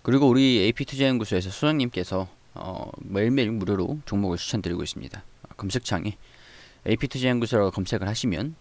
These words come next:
이 상단 부분에 홈페이지가 나옵니다. 홈페이지에 들어오시게 되시면은 이천이십일 년 무료 추천 종목 이 게시판으로 들어오시면 되세요. 어, 저희가 소장님께서 매일매일 이렇게 종목을 추천드리는 것들이, 게시판들이 확인이 되시죠? 자, 유월 십 일 수요일 무료 추천 종목 게시판으로 들어와 보겠습니다.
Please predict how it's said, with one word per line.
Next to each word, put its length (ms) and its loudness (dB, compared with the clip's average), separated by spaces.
이 140 -8
상단 320 -2
부분에 420 -6
홈페이지가 360 -2
나옵니다. 440 -10
홈페이지에 380 2
들어오시게 340 -4
되시면은 600 -6
이천이십일 520 -6
년 140 -6
무료 140 -6
추천 240 -8
종목 360 -6
이 80 -4
게시판으로 500 -6
들어오시면 420 -6
되세요. 440 -6
어, 180 4
저희가 320 4
소장님께서 680 0
매일매일 400 2
이렇게 140 -2
종목을 520 0
추천드리는 560 -2
것들이, 520 -4
게시판들이 460 -2
확인이 280 0
되시죠? 480 -4
자, 240 -2
유월 180 2
십 180 -4
일 80 0
수요일 400 0
무료 140 -2
추천 220 -4
종목 240 -6
게시판으로 460 -6
들어와 260 -4
보겠습니다. 480 -10